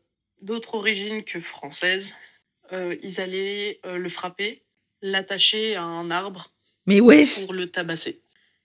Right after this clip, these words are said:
Speaker 1: Et en fait, je me suis mis en tête, parce que j'avais trop peur avant d'agir et que j'étais mineure et que je pouvais pas faire grand-chose parce que mes parents allaient être là,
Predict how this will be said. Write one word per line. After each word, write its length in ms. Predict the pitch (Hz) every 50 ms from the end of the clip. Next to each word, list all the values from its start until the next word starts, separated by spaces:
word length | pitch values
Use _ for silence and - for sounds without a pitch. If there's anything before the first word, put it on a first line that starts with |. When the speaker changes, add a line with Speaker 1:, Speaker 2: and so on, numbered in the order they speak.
| _ _ _
Speaker 1:
Et 240 | - 185 185 185 185
en 120 | 185 185
fait, 120 | 175 - 226
je 80 | 226
me 60 | 220
suis 160 | 190 - - 190
mis 60 | 196
en 120 | 190 185
tête, 380 | 185 - 214 226 - - - - _ _ _ _
parce 180 | 180 180 -
que 80 | - 185
j'avais 200 | 175 180 170 170
trop 180 | 170 - - 190
peur 200 | 190 220 214 -
avant 200 | 185 180 180 185
d'agir 360 | 180 175 170 - 196 208 190
et 60 | 175
que 60 | 170 -
j'étais 200 | 175 170 - 170
mineure 380 | 180 196 208 220 226 226 190
et 60 | 180
que 100 | 180 -
je 80 | 170 -
pouvais 200 | - 180 165 160
pas 180 | - 208 214 190
faire 200 | - 196 180 180
grand-chose 380 | 175 185 196 - - 226 220
parce 160 | - 185 -
que 100 | - -
mes 80 | 175 160
parents 260 | - 196 196 202 208
allaient 200 | 196 175 165 156
être 160 | - - -
là, 240 | 185 185 214 269 -